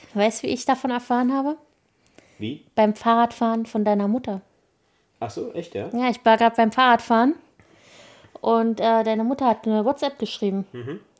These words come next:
Speaker 1: In die Gruppe, weißt du? Hast du gelesen?
Speaker 2: Ah, okay. Nee, hatte ich nicht gelesen.
Speaker 1: Du hast sie nicht gelesen?
Speaker 2: Also, na gut, ich wusste das schon vorher, wohlgemerkt.
Speaker 1: Und da hab ich's gelesen, weil ich höre beim Fahrradfahren ja nur Musik. Ich gucke ja da nicht
Speaker 2: Hm.
Speaker 1: Filme oder Fernsehen oder irgendwas. Und, ähm, ja,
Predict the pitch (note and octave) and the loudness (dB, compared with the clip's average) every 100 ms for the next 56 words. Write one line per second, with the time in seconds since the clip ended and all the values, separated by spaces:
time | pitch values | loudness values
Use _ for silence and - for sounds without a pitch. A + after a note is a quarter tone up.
0 | - - G#3+ A#3 C#4+ G#3 F#3 G3 E4 G4+ | -12 -4 -2 0 0 2 0 -2 -2 -4
1 | - A3+ - A3+ B3+ F4 - - A#2 C3 | -4 -6 0 2 2 0 -6 -10 -8 -8
2 | B2+ - C3+ G#2 G2 G#2 - - F#3 - | -10 -14 -18 -16 -16 -16 -18 -10 -8 -4
3 | G3 G3+ G#3+ F#3+ G3 B3 C3 F#3 C3+ - | -4 -2 -4 0 0 0 -2 -2 -2 -4
4 | G#2+ C#3+ C#3+ C3 A#2 A2+ C#3 C#3 G2 F#2+ | -6 -6 -4 -8 -8 -8 -4 -4 -6 -10
5 | _ - G#2+ G#2 G2 F#2 - - - G#3 | _ -8 -6 -6 -8 -12 -20 -14 -6 2
6 | A3 A#3 B3 - A#3+ C#4 C4+ B3+ G#3+ A3 | 4 4 2 0 2 4 4 2 2 0
7 | - A#3+ A3+ A3 A#3+ A#3+ A#3+ A#3 A3+ A3+ | 0 0 2 0 0 0 0 0 2 2
8 | A3+ G#3+ C4 C4+ A3 - A3 A#3 A3 G#3+ | 2 0 -2 -4 -4 -6 -2 0 2 0
9 | G#3+ A#3+ B3 A#3+ A3+ A3 A#3+ A#3+ A3+ G#3+ | -4 0 2 4 2 0 -2 -2 -2 0
10 | G#3+ G#3+ B3 - - _ _ - - _ | 0 0 -2 -6 -20 _ _ -20 -20 _
11 | _ _ _ - A3 A3 A3 - G#3+ G#3+ | _ _ _ 0 2 2 0 0 2 2
12 | G#3+ G#3+ G#3 _ _ _ _ _ G3+ | 2 0 -2 _ _ _ _ _ -8